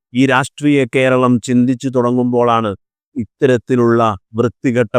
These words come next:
പ്രവർത്തനങ്ങളുടെയും കൂടി ആ ഒരു ഷ്-, ആ, അതിൻ്റെ ഒരു ആഴം കൂട്ടുന്നത് എന്നുള്ളതാണ്. ബി ജെ പി കാണിക്കുന്നത് കേരളത്തിൻ്റെ വലിയ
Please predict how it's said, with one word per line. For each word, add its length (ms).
പ്രവർത്തനങ്ങളുടെയും 1120
കൂടി 360
ആ 120
ഒരു 280
ഷ്-, 220
ആ, 120
അതിൻ്റെ 300
ഒരു 160
ആഴം 400
കൂട്ടുന്നത് 600
എന്നുള്ളതാണ്. 600
ബി 180
ജെ 200
പി 200
കാണിക്കുന്നത് 680
കേരളത്തിൻ്റെ 840
വലിയ 640